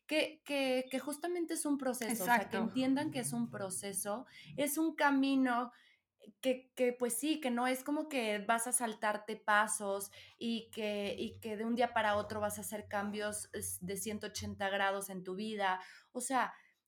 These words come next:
Speaker 1: que tengan ahorita la, la conciencia y que, y que reciban esta información desde nuestro corazón al, al corazón de ellas, de las que nos están escuchando, para que sean compasivas con, con ellas mismas, con su camino, respeten su camino, lo honren.
Speaker 2: Exacto.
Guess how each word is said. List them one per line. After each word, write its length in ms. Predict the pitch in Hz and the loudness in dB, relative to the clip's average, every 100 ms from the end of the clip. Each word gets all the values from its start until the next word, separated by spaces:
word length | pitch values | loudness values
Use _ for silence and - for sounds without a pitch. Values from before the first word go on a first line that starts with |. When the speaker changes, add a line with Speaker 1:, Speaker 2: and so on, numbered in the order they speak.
| _ | _
Speaker 1:
que 100 | 294 | -4
tengan 460 | - 302 302 320 381 | 0 0 2 0 0
ahorita 460 | 277 247 240 262 | 0 0 0 0
la, 280 | 269 262 214 - | 0 2 0 -2
la 380 | 208 190 180 | -4 -4 -6
conciencia 840 | 185 190 190 - 233 233 226 233 220 | -6 -6 -4 -4 -2 -2 -2 -4 -4
y 140 | 220 | -6
que, 300 | - 185 175 - | -6 -4 -4 -6
y 120 | - | -8
que 80 | 202 | -6
reciban 420 | 196 190 233 247 | -4 -4 -2 -2
esta 200 | 233 233 | -2 -4
información 1000 | 233 226 190 180 180 214 208 196 202 202 | -6 -6 -6 -6 -6 -6 -6 -6 -8 -10
desde 300 | - 196 185 | -6 -4 -2
nuestro 300 | 196 196 196 | -2 -4 -6
corazón 540 | 202 196 190 214 240 311 - | -2 -2 0 0 0 0 2
al, 340 | 214 208 202 - | 2 2 -4 -2
al 220 | 202 196 | -2 -2
corazón 480 | 208 196 196 214 226 | -2 -4 -4 -4 0
de 180 | 233 214 | 0 0
ellas, 340 | 202 226 302 | 0 0 0
de 80 | 262 | -2
las 140 | 196 | -6
que 100 | 185 | -8
nos 180 | 190 185 | -12 -10
están 280 | 190 202 196 | -6 -4 -4
escuchando, 720 | 208 208 - 202 190 190 311 - - - - _ _ | -6 -14 -12 -8 -6 -4 -6 -8 -20 -20 -20 _ _
para 300 | 277 269 269 | 4 4 2
que 180 | 277 277 | -2 -2
sean 300 | 269 269 285 | 0 0 0
compasivas 640 | 359 381 320 233 220 226 | -2 -4 -4 -2 -2 -2
con, 340 | - 220 208 - | -4 -6 -6 -8
con 220 | 202 196 | -8 -6
ellas 260 | 196 214 | -4 -4
mismas, 300 | 202 190 190 | -6 -6 -6
con 180 | 180 190 | -6 -8
su 140 | 185 185 | -8 -6
camino, 440 | 180 185 190 196 | -4 -4 -4 -4
respeten 520 | 196 190 - 202 220 | -4 -4 -6 -6 -6
su 140 | 226 220 | -6 -6
camino, 400 | 180 180 185 185 | -4 -4 -2 -2
lo 120 | 180 | 0
honren. 460 | 180 180 175 180 | 0 0 -2 -2
Speaker 2:
Exacto. 240 | 190 180 | -2 -4